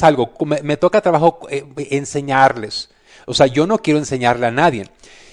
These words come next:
Educar a la gente cuesta mucho dinero, cuesta mucho y, y convencerlos, pues, o-, hasta mucho, mucho más. Entonces, hay tantas marcas hoy en día,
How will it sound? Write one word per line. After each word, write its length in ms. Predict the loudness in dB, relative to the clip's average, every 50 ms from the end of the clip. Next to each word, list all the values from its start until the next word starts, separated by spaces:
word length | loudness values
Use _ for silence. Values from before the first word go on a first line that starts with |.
| -20 _ _ _ _ _
Educar 460 | 2 4 4 4 4 4 4 4 6
a 60 | 6 6
la 120 | 4 2
gente 300 | 2 0 -2 -2 -2 -2
cuesta 300 | -2 -2 -2 -2 -2 -4
mucho 360 | -2 -2 -4 -4 -4 -4 -6
dinero, 380 | -6 -6 -8 -10 -12 -14 -18 _ _
cuesta 260 | _ 0 2 2 2 0
mucho 340 | 2 0 -2 0 0 -2 -2
y, 140 | -2 -4 -6
y 140 | -6 -8 0
convencerlos, 720 | 2 2 2 2 0 -2 0 0 0 0 2 2 0 0 0
pues, 180 | -2 -4 -2 -2
o-, 140 | -4 -2 0
hasta 300 | 0 -2 0 0 -2 -4
mucho, 460 | -2 -4 -6 -6 -6 -2 -2 -2 -2
mucho 400 | -2 -4 -6 -8 -6 -6 -6 -4
más. 420 | -4 -6 -6 -8 -12 -16 -18 -12 _
Entonces, 680 | -8 -6 0 2 4 4 4 2 0 -2 -2 -2 -6 -12 -16 -20 -20 -20 -20 -20 -18 _ 4
hay 220 | 6 6 6 6 2 2
tantas 460 | 2 2 2 2 2 0 0 0 -2 -2
marcas 600 | 2 4 4 4 4 2 -2 -6 -6 -6 -6 2
hoy 300 | 6 6 6 6 6 2
en 140 | 0 -2 -4
día, 400 | -8 -8 -8 -8 -8 -8 -10